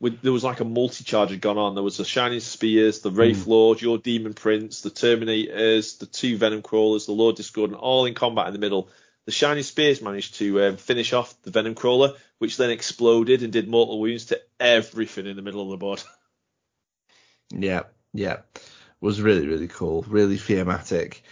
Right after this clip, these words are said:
Speaker 2: Um, loved it. But it was unfortunately a loss, um, which finished our weekend on one win, one draw and three losses. But two of those losses were, were super close, like you say, four points in that one, ten points in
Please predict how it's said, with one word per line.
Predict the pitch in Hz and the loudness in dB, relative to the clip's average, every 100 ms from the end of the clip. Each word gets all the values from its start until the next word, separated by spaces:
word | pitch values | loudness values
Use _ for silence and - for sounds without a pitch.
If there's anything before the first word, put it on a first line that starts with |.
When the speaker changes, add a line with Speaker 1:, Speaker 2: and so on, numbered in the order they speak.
| - _ - | -20 _ -8
Speaker 2:
Um, | 78 80 82 92 95 90 | -2 0 0 -2 -6 -8
loved | 110 107 101 92 | 0 2 2 2
it. | 92 - - - | 0 0 -8 2
But | 160 | 4
it | |
was | 156 147 131 | 6 6 4
unfortunately | 117 123 90 - 107 | -2 -4 -6 -4 -4
a | |
loss, | 104 101 95 - - 95 | -2 -2 -4 -10 -12 -4
um, | 104 101 107 | -2 -2 -4
which | 117 - | -6 -8
finished | - 151 139 - | -4 -2 -2 -2
our | 123 113 | -2 -2
weekend | 113 107 113 107 104 104 - - - | -4 -6 -6 -4 -4 -6 -12 -18 -6
on | 101 | -2
one | 107 113 110 | 2 4 2
win, | 104 101 | -2 -4
one | 104 107 | -4 -4
draw | 104 101 101 76 | -2 -2 0 -2
and | 92 | -6
three | 90 95 95 | -6 -6 -2
losses. | 92 - 98 92 - | -4 -4 -4 -4 -2
But | 107 104 - - _ | 0 0 -4 -20 _
two | - 175 | 4 6
of | 165 | 8
those | 131 113 | 6 2
losses | 104 - 110 95 | -4 -8 -8 -2
were, | 107 92 92 - _ - | 0 2 0 -6 _ -8
were | 113 | -6
super | - 147 127 117 | 0 0 0 -2
close, | 110 98 110 | -2 -2 -2
like | 87 | -4
you | |
say, | 90 101 95 | -4 -4 -2
four | - 135 | 0 0
points | 123 113 113 | 0 -4 -4
in | 104 | -4
that | 92 | -4
one, | - 101 | -6 -4
ten | - 123 | -4 -4
points | - 110 - - | -2 -4 -4 -4
in | 104 104 | -2 -2